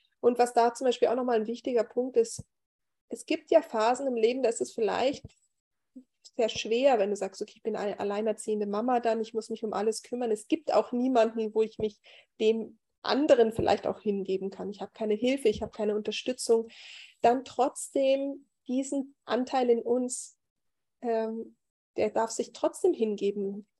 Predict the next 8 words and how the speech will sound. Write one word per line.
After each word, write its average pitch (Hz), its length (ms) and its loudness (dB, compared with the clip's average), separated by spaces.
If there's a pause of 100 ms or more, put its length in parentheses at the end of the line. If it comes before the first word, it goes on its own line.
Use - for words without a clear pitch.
(120)
obwohl 294 460 4
er 262 120 8
sehr 220 220 6
viel 226 180 -2
Kontrolle 208 680 2
und 214 120 -4
sehr 202 240 -2
viel 208 480 4